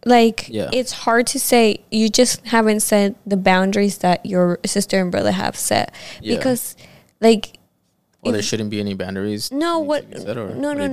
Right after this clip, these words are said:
Speaker 2: thinking?
Speaker 1: Like, how does she know the boundaries have been set? Has she been part of the conversation where with her bro-, um, her fiance's brother or sister
Speaker 2: This
Speaker 1: are
Speaker 2: is
Speaker 1: like,
Speaker 2: true,
Speaker 1: "Hey,
Speaker 2: huh?
Speaker 1: mom"?
Speaker 2: It's kind of assumption.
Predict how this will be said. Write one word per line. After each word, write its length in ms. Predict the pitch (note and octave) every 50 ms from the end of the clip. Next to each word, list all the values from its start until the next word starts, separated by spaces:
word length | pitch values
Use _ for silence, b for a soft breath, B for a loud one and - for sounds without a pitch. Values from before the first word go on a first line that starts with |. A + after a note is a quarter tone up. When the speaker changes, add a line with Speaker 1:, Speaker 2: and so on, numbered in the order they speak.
| B3+ B3 A3
Speaker 2:
thinking? 260 | G#3+ G#3 G#3 G#3 A#3 _ -
Speaker 1:
Like, 520 | B3 B3 B3 A#3+ A#3 A#3 A3+ A3 - - B B B B B B B B B B
how 220 | - - C4+ C#4
does 180 | C4+ D#4+ D#4+ D4+
she 220 | - - C4+ C4
know 180 | B3 A#3+ A#3 A3
the 80 | G#3+ G3
boundaries 420 | G#3+ G#3 G#3 G#3 G3+ G3+ G3+ -
have 180 | G#3+ G3+ G3 -
been 160 | F#3+ F#3 F#3
set? 280 | - G3+ F3+ - -
Has 260 | - G#3 A3 A3+ G#3 -
she 140 | - A3
been 220 | A3 G#3+ B3 B3 A#3
part 220 | - A#3 A3 A3+
of 60 | A3+
the 80 | A#3 A#3
conversation 720 | - A#3 G#3+ G3 G3 G3 - G3+ G#3 G3+ - A#3 A#3 A3+ A3
where 300 | G#3 G3+ G3 F#3+ G3 G3 B B B B B -
with 200 | G3+ G3+ G#3+ G#3+
her 120 | A3 G#3
bro-, 200 | G3 G#3 G3+ G3 - -
um, 600 | - - - G3+ G3 G3 F#3+ F#3 F3+ F3+ F#3 A3 A3+ - -
her 220 | - G#3+ G#3 G3 G3
fiance's 440 | - - G3 F#3+ G3 G#3 G#3+ G#3 -
brother 420 | - G#3 G3 G3+ G#3 G3+ G3+ G3
or 260 | - - F#3+ F#3+ F#3+
sister 400 | F#3+ - G3+ G3+ - - A#3 A#3+ B3
Speaker 2:
This 100 | - B3
Speaker 1:
are 60 | A3
Speaker 2:
is 60 | A3 G#3+
Speaker 1:
like, 180 | G3+ F#3+ G3+
Speaker 2:
true, 80 | G3 -
Speaker 1:
"Hey, 160 | - A3 A3 G#3+
Speaker 2:
huh? 40 | G#3
Speaker 1:
mom"? 440 | G3 F#3 F3 F3 F3+ F#3 G#3+ A#3+ - _ _ _ _ _ _ _ _ _ _ _ _ _ _ _ _
Speaker 2:
It's 100 | C#3+ C3
kind 140 | - C3+ B2+
of 60 | A#2 G#2+
assumption. 560 | G2+ - A2 G2+ G2+ - B2 A2+ A2+ C#3